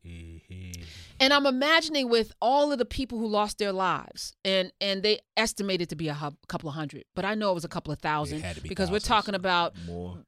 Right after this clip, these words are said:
Speaker 2: blocks and blocks of businesses that were bombed from the sky and people just murdered brutally in the streets.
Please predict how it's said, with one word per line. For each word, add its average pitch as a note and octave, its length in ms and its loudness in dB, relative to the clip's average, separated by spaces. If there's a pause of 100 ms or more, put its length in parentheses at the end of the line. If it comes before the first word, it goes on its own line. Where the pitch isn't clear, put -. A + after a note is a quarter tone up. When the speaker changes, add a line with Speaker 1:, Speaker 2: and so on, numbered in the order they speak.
(120)
Speaker 2:
blocks A#3 560 2
and F#3 160 -2
blocks G#3 460 0
of D#3+ 160 -6
businesses G3 600 -2
that F3 140 -2
were F3 120 -6
bombed G3+ 640 4
from A#3+ 220 0
the A#3+ 80 -2
sky G#3 580 4 (100)
and D#3+ 100 -10
people G#3+ 280 -10
just G3 200 -4
murdered G3 380 2
brutally G3+ 420 -4
in E3+ 100 -6
the E3 40 -6
streets. - 340 -6